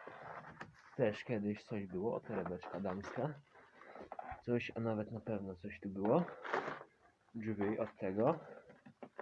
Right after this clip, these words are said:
Ale no, już mało rzeczy, jak widać, się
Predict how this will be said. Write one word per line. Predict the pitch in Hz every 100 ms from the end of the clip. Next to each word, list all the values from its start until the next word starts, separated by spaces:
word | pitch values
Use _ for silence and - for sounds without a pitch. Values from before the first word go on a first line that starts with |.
| - - - - - - _
Ale | 139 160
no, | 156 160 160
już | 139 -
mało | 147 143 147 139 127 - - - - - - - - - - - 123
rzeczy, | 131 - 131
jak | 127 131
widać, | 131 135 131
się | - 117 120 131